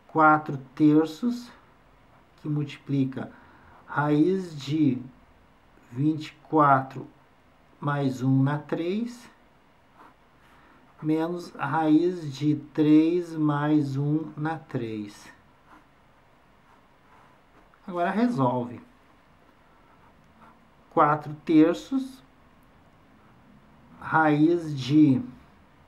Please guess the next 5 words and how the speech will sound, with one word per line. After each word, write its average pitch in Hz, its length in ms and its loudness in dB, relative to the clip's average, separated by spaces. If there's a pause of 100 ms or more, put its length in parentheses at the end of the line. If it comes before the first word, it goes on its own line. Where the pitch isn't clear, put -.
(1900)
vinte 151 380 -4
e - 60 -16
cinco 165 520 -4
ao 180 180 2
cubo 240 580 -2